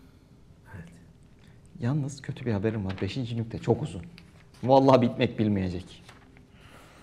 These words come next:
Speaker 2: İnsan fıtraten gayet zayıftır. Zaten üstadın da bütün derdi insanın zayıflığıyla.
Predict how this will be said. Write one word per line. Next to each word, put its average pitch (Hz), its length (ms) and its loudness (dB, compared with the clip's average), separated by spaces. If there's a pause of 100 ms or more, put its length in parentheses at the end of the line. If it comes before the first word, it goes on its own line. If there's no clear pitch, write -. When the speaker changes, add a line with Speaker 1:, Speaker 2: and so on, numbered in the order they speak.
(800)
Speaker 2:
İnsan 254 460 6
fıtraten 240 500 4
gayet 214 340 8
zayıftır. - 680 6 (2250)
Zaten 151 420 8 (480)
üstadın 156 520 4
da 117 100 4
bütün 139 300 2
derdi 135 240 8
insanın 139 400 2
zayıflığıyla. 117 680 4